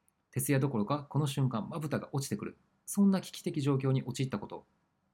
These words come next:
ある経験、ありませんか？ありますよね。どうするか。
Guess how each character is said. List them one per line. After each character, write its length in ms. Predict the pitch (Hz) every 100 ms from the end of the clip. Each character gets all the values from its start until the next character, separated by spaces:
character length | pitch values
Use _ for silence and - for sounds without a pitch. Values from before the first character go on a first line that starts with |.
| _
あ 80 | 117
る 200 | 101 - _ _
経 140 | - 101
験、 220 | 85 78 _ _ _ _ _ _ _ _ _
あ 80 | -
り 40 | 98
ま 60 |
せ 100 | 101
ん 40 | 87
か？ 180 | 107 - _ _ _ _ _ _ _ _ _ _
あ 40 | 113
り 60 |
ま 80 | 110
す 140 | 104 85
よ 60 |
ね。 180 | 87 - _ _ _ _ _ _ _ _
ど 120 | 139 135
う 20 |
す 80 | -
る 80 |
か。 180 | - -